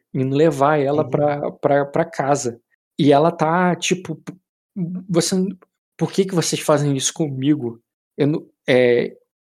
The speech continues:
Speaker 1: é, eu não queria nada disso. E mesmo assim, eu só, é, é, e, e mesmo assim, eu só, eu, eu só fi-, o, eu só tentei fazer, é,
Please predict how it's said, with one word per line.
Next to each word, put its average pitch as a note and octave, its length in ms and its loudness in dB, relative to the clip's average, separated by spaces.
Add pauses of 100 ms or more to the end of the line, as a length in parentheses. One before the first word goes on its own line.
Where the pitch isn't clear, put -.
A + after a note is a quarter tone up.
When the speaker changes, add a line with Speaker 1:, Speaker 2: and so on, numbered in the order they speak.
Speaker 1:
é, A#2+ 420 2
eu D3+ 60 0
não D#3 100 2
queria D#3+ 320 4
nada E3 260 2 (120)
disso. A#2 640 -6 (280)
E C3+ 100 -2
mesmo E3 400 2
assim, D#3 500 2 (440)
eu C3+ 120 2
só, C3+ 1000 4 (460)
é, G#2 420 -2 (400)
é, A#2 180 -2
e, D#3+ 160 2
e D3+ 40 2
mesmo E3+ 300 2
assim, E3 420 2
eu D3 100 2
só, - 140 -8
eu, B2+ 380 2 (100)
eu B2+ 40 2
só C#3 500 2
fi-, D3+ 340 -4
o, A2+ 420 -2 (720)
eu B2+ 60 -4
só C#3+ 120 0
tentei D3 320 0
fazer, D#3 360 2
é, A2+ 600 -2